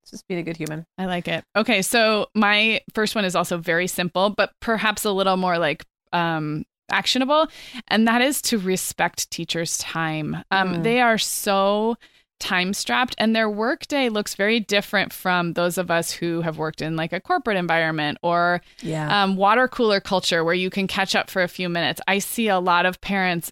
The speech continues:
Speaker 2: um, having hallway or doorway conversations, especially
Speaker 1: Mini
Speaker 2: in pres-
Speaker 1: conferences,
Speaker 2: Yes.
Speaker 1: essentially, is what they become.
Speaker 2: Mm-hmm.
Speaker 1: Yeah.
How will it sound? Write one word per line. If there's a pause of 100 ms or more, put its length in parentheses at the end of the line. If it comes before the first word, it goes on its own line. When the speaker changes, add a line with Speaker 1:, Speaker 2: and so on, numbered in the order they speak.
Speaker 2:
um,
having
hallway
or
doorway
conversations,
especially
Speaker 1:
Mini
Speaker 2:
in
pres-
Speaker 1:
conferences,
Speaker 2:
Yes.
Speaker 1:
essentially,
is
what
they
become.
Speaker 2:
Mm-hmm.
Speaker 1:
Yeah.